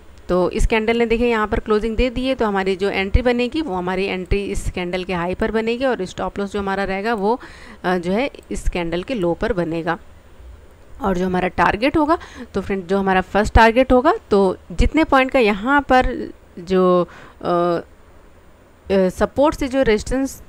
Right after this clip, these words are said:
अ, जो हमें मिला हुआ है, उतने ही point का हमें यहाँ पर, अ, जो है, target देखने को मिल सकता है। तो वो हमारा first target होता है। अगर, अ, उससे भी ज़्यादा अगर मूव करता है, तो फिर आप अपने एसएल को trail करते रहिए और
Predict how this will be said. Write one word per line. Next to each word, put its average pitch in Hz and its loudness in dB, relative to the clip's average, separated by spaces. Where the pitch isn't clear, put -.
अ, 202 2
जो 202 -2
हमें 220 0
मिला 208 2
हुआ 254 4
है, 254 2
उतने 277 0
ही 311 4
point 226 2
का 233 -2
हमें 208 -2
यहाँ 185 -2
पर, 254 0
अ, - -2
जो 180 -2
है, 214 0
target 196 -2
देखने 180 -4
को 262 -4
मिल 185 -4
सकता 175 -2
है। 175 0
तो 220 0
वो 269 2
हमारा 262 2
first 190 0
target 175 2
होता 175 -2
है। 170 2
अगर, 220 2
अ, 247 4
उससे 185 0
भी 254 0
ज़्यादा 220 4
अगर 233 0
मूव 220 0
करता 240 2
है, 254 2
तो 240 -2
फिर 202 0
आप 185 2
अपने 180 -2
एसएल 175 -4
को 180 -6
trail 185 -2
करते 226 -4
रहिए 262 -2
और 226 -2